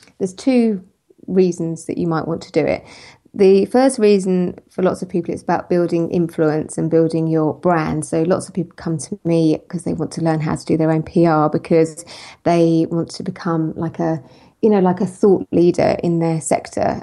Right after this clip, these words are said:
They want to be invited to speak at all the big industry events. They maybe are looking for a book deal. They may be looking to get higher end clients. They're just looking to raise their profile in some way,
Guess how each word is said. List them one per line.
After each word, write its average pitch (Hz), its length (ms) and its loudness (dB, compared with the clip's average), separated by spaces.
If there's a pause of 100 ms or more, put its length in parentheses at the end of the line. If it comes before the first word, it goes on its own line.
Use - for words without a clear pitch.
They 170 200 2
want 175 220 -2
to - 80 -18
be 170 100 0
invited 165 480 -2
to 175 80 -4
speak 165 360 -2
at - 80 -6
all 165 120 -2
the 165 80 0
big 165 280 0
industry 165 400 -4
events. 180 580 2
They 160 200 -4
maybe 160 380 -2
are - 80 -4
looking 160 320 -6
for - 360 -4
a - 60 -6
book - 380 -2
deal. 175 460 4
They - 120 -2
may 165 220 0
be 165 260 2 (220)
looking 180 300 0
to - 80 -6
get - 140 -4
higher 180 460 2
end 170 320 -4
clients. 185 600 0
They're 185 100 2
just 190 220 -6
looking 190 260 0
to 180 160 -4
raise 180 260 2
their 180 140 -2
profile 180 460 -2
in 170 80 -6
some 170 240 -2
way, 165 320 -4